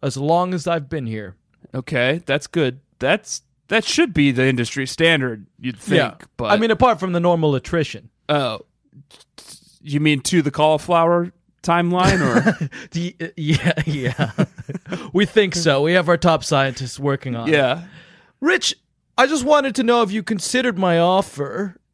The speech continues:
Speaker 1: and if so, I want to start talking about title.
Speaker 2: Um, I've given a lot of thought to the offer. I'm definitely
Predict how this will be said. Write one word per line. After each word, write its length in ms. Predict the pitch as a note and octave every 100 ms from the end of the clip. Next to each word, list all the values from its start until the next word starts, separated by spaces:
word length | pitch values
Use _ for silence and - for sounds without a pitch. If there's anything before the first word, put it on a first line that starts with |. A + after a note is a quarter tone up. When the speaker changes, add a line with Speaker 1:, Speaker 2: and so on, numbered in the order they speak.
| _
Speaker 1:
and 720 | - C4+ A3+ D#3+ F3 A3 - - _ _ -
if 220 | A#3+ C4
so, 760 | - - - C4+ A3+ C#3+ E3 - _ _ _ -
I 100 | G3
want 220 | C4 D4
to 60 | C#4+
start 260 | - C4+
talking 320 | - C#4 C4
about 260 | A#3+ B3+ B3
title. 420 | - B3 G#3 F2 _ _ _ _ -
Speaker 2:
Um, 420 | E3 F3 D#3+ D#3
I've 200 | D#3 F3+
given 220 | B3 A#3+
a 60 | G#3+
lot 300 | G3 F#3+ A3
of 80 | A3
thought 420 | - F3+ E3 -
to 100 | D3+
the 200 | C3+ B2+
offer. 560 | B2 A#2+ - C3 D3+ B2
I'm 440 | C#3 C#3 C3+ C3
definitely 760 | - F3 F#3 G#3+ G3+ F#3+ F#3